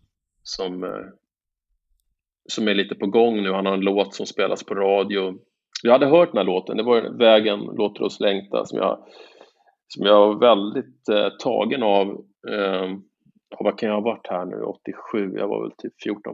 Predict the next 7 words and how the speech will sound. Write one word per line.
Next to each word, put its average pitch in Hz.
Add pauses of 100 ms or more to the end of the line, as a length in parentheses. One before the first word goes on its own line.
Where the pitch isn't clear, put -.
femton -
bast. - (300)
Och 110
han 127
kommer 156
en 107
kväll 98